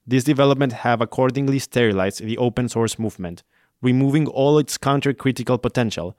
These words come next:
in favor of flexible corporate usage. As open source and free software become neutralized as instruments in growth politics, the pursuit of free and autonomous production needs working methods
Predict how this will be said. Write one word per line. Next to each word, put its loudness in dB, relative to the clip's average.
in -4
favor 2
of 0
flexible -2
corporate -2
usage. -10
As -2
open 4
source 0
and -4
free 0
software -2
become -2
neutralized 0
as -6
instruments 0
in -2
growth 2
politics, -4
the -2
pursuit 0
of 0
free 0
and 0
autonomous 0
production -4
needs 0
working 0
methods -2